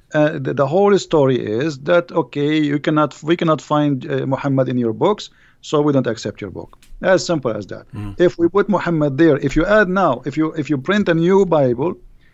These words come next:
Speaker 1: fabricate a new Bible and make Muhammad there, they will, Muslims, all of them, they will accept it.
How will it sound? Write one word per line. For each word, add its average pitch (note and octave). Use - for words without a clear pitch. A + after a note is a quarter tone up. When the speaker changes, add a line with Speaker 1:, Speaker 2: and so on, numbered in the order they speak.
Speaker 1:
fabricate D#3+
a F#3
new E3
Bible B2+
and D3
make F3+
Muhammad F3+
there, F#3+
they D#3
will, D3+
Muslims, E3+
all G3+
of G3
them, G3
they F3
will D#3+
accept G3+
it. G#3